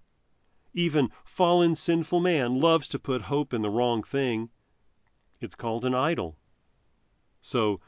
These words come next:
Satan points us to where God isn't and asks why he isn't there.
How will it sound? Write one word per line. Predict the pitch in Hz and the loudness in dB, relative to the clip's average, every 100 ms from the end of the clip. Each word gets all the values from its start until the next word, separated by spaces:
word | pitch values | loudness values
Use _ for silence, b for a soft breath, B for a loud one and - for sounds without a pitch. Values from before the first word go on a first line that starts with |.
| b | b
Satan | - - 139 151 151 123 | -12 0 0 2 -2 -4
points | - 143 151 - | -2 0 0 0
us | 107 101 - | -4 -4 -6
to | 110 | -4
where | 98 120 | 0 0
God | 107 113 107 98 - | 0 -2 -2 -4 -2
isn't | 160 127 101 107 - _ _ _ _ _ _ - | 0 2 -2 -4 -14 _ _ _ _ _ _ -6
and | 117 127 | -2 0
asks | 151 147 - | -2 -4 -10
why | - 135 143 147 | -6 0 0 0
he | 147 156 | 0 0
isn't | 156 156 - | 0 -2 -2
there. | 156 180 85 78 | -2 -2 -6 -12